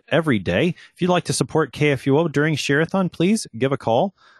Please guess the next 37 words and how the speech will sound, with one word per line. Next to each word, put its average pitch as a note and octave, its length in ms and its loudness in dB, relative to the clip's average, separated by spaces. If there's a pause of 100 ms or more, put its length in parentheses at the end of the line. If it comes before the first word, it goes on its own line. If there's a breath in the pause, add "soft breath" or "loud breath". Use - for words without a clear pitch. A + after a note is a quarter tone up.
(120)
one C#3+ 240 -2
eight C#3+ 160 -2
hundred D3+ 440 0
seven C#3 320 -2
three A#2+ 220 0
zero B2 420 2
two D#3+ 140 -2
seven A#2 340 0
two B2+ 220 -4
seven. C#3+ 400 -2 (300)
In G#2+ 60 -8
the G2 80 -2
Saint A2+ 220 -2
Louis A2 200 0
area, G#2+ 240 2
three A#2 220 -2
one F#2+ 160 0
four G#2+ 420 -2
eight A#2 160 -6
two G#2+ 160 -4
one G2 320 -2
zero G#2+ 440 0
eight F2+ 200 -6
fifty, A2 360 -2
or G#2 120 0
you A#2 80 2
can F2+ 140 -6
text - 400 -4
K C3 220 -4
F F#2 180 -2
U F#2 160 -2
O F2 240 0 (320 soft breath)
to - 100 -20
the G2+ 80 -4
number G2 220 0
four D3+ 300 -4
one B2+ 320 -4